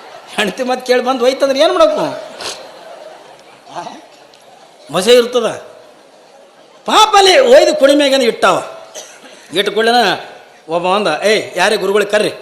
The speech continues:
ಆ, ಪಾದ ಹಿಡ್ಸೋನು." ಅವ ಇನ್ನೊಬ್ಬ ಏನದ ಕುಡ್ದಿದ್ದ, "ಏಯ್ ಅದಕ್ಕೇನು ಪಾದ ಹಿಡಿಸ್ತಾನೆ, ಅದೇನು ದಾನ ಕೊಟ್ಟಿದ್ದು ಧರ್ಮ ಕೊಟ್ಟು ಸುಮ್ಮ ಇಡು ಮಣ, ಮಣ ಹಿಡು" ಅಂದ್ಕೊಳ್ಳಿ. ಇಟ್ಟು ಆಯ್ತು, ಇಟ್ಟು ನಾ ಇಟ್ಟು ಹೋಗು, ನೀ ಇಟ್ಟು ಹೋಗು, ಮಣ್ಣು ಉಗ್ಲಕತ್ತು, ಉಗ್ಲಕತ್ಕೊಂಡು ಇಲ್ಲಿಗೆ ಬತ್ತು ಗಪ್ಪೆ ಕೂತ.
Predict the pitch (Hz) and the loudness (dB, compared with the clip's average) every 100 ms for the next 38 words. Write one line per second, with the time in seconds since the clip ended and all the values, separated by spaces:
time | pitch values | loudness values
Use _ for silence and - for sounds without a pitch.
0 | - - - 156 143 135 160 165 185 165 | -20 -20 -8 -4 -4 -2 -2 0 0 -2
1 | 151 113 - _ _ 254 254 240 247 226 | -8 -14 -20 _ _ -8 -4 -4 -4 -4
2 | 220 196 170 175 170 143 208 - - - | -4 -6 -6 -4 -2 0 -2 -2 -14 -20
3 | - - 170 415 330 302 302 302 180 202 | -20 -18 -6 -4 0 2 4 2 0 -4
4 | 202 190 190 233 339 269 269 202 202 214 | -6 -6 -6 -6 -4 -2 -2 -4 -4 -6
5 | 202 - 220 226 311 226 262 262 - - | -8 -10 -10 -8 -8 -6 -6 -8 -18 -20
6 | - - - - - 202 233 262 202 208 | -20 -20 -20 -20 -8 -2 0 0 0 0
7 | - - 240 165 165 - 185 170 190 - | -2 -6 -8 -6 -10 -8 -8 -6 -8 -12
8 | - - _ _ 233 277 247 202 202 226 | -20 -20 _ _ -6 -4 -6 -6 -4 -4
9 | 226 214 208 190 190 220 214 190 202 170 | -4 -6 -4 -4 -2 -4 -2 -2 -2 -2
10 | 196 202 170 185 180 160 170 175 _ _ | -2 -2 -8 -8 -10 -12 -16 -18 _ _
11 | _ _ _ - 190 208 214 208 208 175 | _ _ _ -8 -4 -2 -2 -4 -6 -6
12 | 165 185 185 180 185 160 - 185 175 | -6 -8 -8 -8 -10 -10 -12 -16 -16